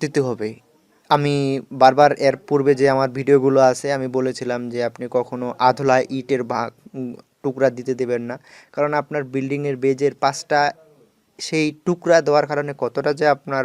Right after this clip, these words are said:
বিল্ডিংয়ের শক্তি বা স্থায়িত্ব কমে দিবে, সেটা আমরা যে মাঠ পর্যায়ে কাজ করতেছি আমরাই বলতে পারবো যে আপনার বিল্ডিংয়ের শক্তিটা কতটা লস করবে বা কতটা হ্রাস করবে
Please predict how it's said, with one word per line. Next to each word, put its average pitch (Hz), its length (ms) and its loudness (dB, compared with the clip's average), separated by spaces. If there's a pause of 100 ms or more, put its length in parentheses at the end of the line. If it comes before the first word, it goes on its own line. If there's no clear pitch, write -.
(560)
বিল্ডিংয়ের 143 560 0
শক্তি 139 440 -4
বা 131 200 2
স্থায়িত্ব 139 420 -2
কমে 135 300 -2
দিবে, 139 200 -2
সেটা 135 520 2 (500)
আমরা 135 220 2
যে 139 120 2
মাঠ 135 220 2 (120)
পর্যায়ে 151 360 4
কাজ 147 260 0
করতেছি 151 500 -4
আমরাই 147 320 2
বলতে 131 260 0
পারবো 113 300 -8
যে 117 80 -2
আপনার 127 220 -4
বিল্ডিংয়ের 131 400 -4
শক্তিটা 131 500 -4
কতটা 156 300 0 (1080)
লস 151 240 6
করবে 120 320 -4
বা 117 140 0 (140)
কতটা 135 300 0 (400)
হ্রাস 131 300 2
করবে 131 400 -2